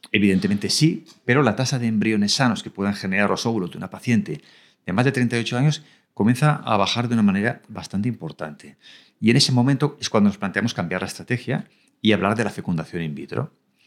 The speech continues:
¿Y la fecundación in vitro en qué consiste? Pues consiste en, eh,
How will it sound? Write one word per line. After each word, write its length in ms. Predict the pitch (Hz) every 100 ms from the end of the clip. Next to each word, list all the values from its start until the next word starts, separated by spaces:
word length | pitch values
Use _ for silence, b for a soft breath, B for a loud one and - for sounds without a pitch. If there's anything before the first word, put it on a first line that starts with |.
| b b b b b -
¿Y 80 |
la 80 | 113
fecundación 400 | 104 113 123 143
in 60 | 156
vitro 160 | 180 113
en 60 |
qué 100 | 117
consiste? 600 | 120 123 170 - - - _
Pues 120 | - -
consiste 580 | 127 156 143 160 175 - b b b -
en, 300 | 123 151 -
eh, 640 | 117 104 98 90 90 -